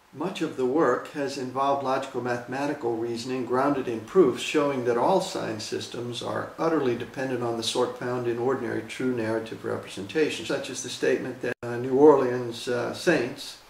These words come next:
we'll call them the Louisiana Saints probably from here on, on January twenty-four, twenty ten, defeated the Minnesota Vikings in order to win the right to play in the Super Bowl in Miami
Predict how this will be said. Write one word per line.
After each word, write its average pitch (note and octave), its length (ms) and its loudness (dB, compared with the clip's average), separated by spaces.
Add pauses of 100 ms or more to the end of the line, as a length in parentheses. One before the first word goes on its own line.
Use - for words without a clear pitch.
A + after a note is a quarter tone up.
(1000)
we'll C3 120 -4
call - 260 2
them A2+ 220 0
the B2 240 4
Louisiana C3+ 600 2
Saints A2+ 380 -4
probably A#2+ 540 -2
from A#2+ 180 -8
here A#2+ 240 0
on, C3+ 340 0 (1300)
on C3 200 -2
January D#3+ 480 8
twenty-four, D3 540 2
twenty C#3 340 -2
ten, D3 320 -2
defeated B2+ 440 0
the B2+ 80 -6
Minnesota C3+ 520 -2
Vikings B2 640 -4
in A#2 100 -4
order A#2+ 200 0
to A#2 140 -8
win B2 420 2 (320)
the A2+ 80 -4
right A#2+ 340 2
to A#2+ 60 -12
play A#2+ 400 0
in A2+ 80 -2
the A2 80 -6
Super - 300 -2
Bowl A#2 380 2 (140)
in B2 180 -6
Miami B2 600 0